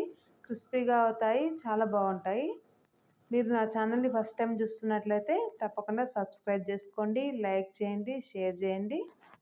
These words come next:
మీకు వీడియో నచ్చినట్లయితే లైక్ చేయండి. చూడండి, ఈ విధంగా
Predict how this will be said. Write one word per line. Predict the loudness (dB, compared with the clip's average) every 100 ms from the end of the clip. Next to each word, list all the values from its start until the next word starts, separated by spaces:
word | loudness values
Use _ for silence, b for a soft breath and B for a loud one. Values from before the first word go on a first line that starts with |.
| _ _ _ -10
మీకు | -8 -4
వీడియో | -2 0 0
నచ్చినట్లయితే | -2 -4 -6 -2 4 6 4 2 -8 _ _ _ _ _ _ -6
లైక్ | 0 2 0 -2
చేయండి. | -2 -2 -4 -4 -8 _ _ _ _ _ _ _ _
చూడండి, | -6 -2 0 0
ఈ |
విధంగా | 0 0 -2